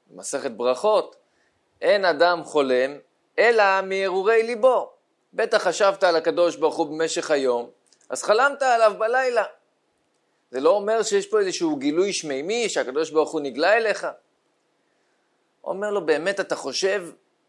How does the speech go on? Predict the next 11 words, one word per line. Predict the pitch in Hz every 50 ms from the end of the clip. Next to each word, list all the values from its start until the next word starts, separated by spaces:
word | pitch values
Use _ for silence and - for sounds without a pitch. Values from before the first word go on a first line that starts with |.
| _ _ _
שהיה | - - 127 120 120 147 165
לי | 175 185 175
רגע | 143 156 180 190 190 190 156
אחד | 147 147 - 180 170 143
זמן | 117 120 139 151 175 185 175
לחשוב | 151 147 - - 180 165
על | 160 151
הקדוש | 135 - 135 123 156 170 156
ברוך | - 127 139 127 117 110 -
הוא | - 180 180
אתמול? | 185 180 180 196 202 196 185